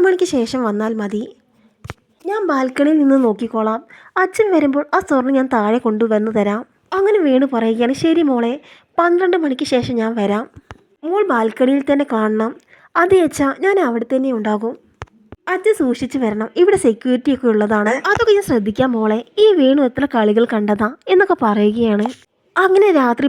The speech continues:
പന്ത്രണ്ട് മണിയാവുകയാണ്. അനാമികയ്ക്ക് ആകപ്പാട് ടെൻഷൻ ആകുന്നുണ്ട്. അനിയാണെങ്കിൽ ആ സമയത്ത്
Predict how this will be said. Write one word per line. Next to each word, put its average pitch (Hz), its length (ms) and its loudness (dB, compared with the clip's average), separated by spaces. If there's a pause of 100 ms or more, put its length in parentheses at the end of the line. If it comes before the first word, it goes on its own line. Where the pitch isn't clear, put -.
പന്ത്രണ്ട് 226 380 0
മണിയാവുകയാണ്. 208 720 0 (480)
അനാമികയ്ക്ക് 339 580 4
ആകപ്പാട് 220 460 0
ടെൻഷൻ 208 340 -2
ആകുന്നുണ്ട്. 208 460 -2 (480)
അനിയാണെങ്കിൽ 370 480 2
ആ 302 40 0
സമയത്ത് 233 360 -2